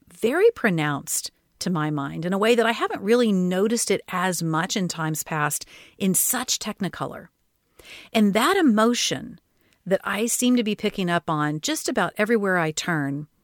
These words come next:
is anger. There's a lot of anger right now. Have you noticed that? Anger at circumstances,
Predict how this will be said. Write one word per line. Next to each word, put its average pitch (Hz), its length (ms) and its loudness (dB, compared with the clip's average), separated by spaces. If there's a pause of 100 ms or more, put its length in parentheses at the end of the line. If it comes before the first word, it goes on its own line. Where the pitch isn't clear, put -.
(960)
is 190 220 -4
anger. 208 400 -8 (920)
There's - 160 -14
a 160 40 -6
lot 214 180 -4
of - 140 -4
anger 240 280 2
right 147 180 -4
now. 147 120 -4
Have 143 100 -6
you 180 80 -2
noticed 220 320 -4
that? 285 220 -4 (1300)
Anger 277 320 6
at 208 100 4
circumstances, 156 920 -2